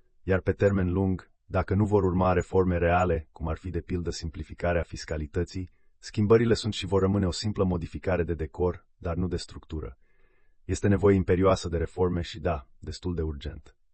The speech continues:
Pachetul doi de măsuri fiscale are și părți bune.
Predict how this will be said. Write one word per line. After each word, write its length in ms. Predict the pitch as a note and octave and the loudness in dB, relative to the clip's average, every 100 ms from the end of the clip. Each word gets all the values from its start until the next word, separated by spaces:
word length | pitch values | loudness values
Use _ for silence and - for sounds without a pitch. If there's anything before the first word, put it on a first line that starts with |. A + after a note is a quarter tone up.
| _ _ _ | _ _ _
Pachetul 480 | - G2+ C3 B2+ A2+ | -2 2 4 4 2
doi 220 | G2+ A2+ | 6 8
de 80 | A2 | 8
măsuri 320 | G2 F2+ G#2+ | 4 2 -4
fiscale 540 | G2 - - F#2+ G2 F#2+ | -6 -8 0 2 4 4
are 180 | - G#2 | 2 0
și 160 | G2 - | 0 -2
părți 320 | G2+ F2+ D#2+ | 0 0 -2
bune. 360 | F2 D#2 C#2 | -4 -4 -6